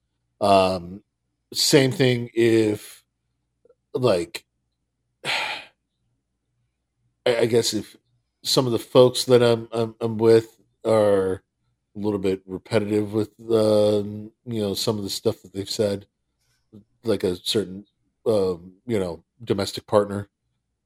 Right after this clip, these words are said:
of, of mine, you know. What? What?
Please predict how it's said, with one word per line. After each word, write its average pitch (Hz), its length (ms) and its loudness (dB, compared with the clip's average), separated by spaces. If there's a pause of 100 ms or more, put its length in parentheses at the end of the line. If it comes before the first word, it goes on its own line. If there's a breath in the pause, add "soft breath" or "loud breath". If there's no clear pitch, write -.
(120)
of, 104 340 -4
of 101 140 -6
mine, 101 380 -6 (340)
you 107 120 -8
know. 80 260 -16 (1900)
What? 120 340 -6 (3500)
What? - 120 -14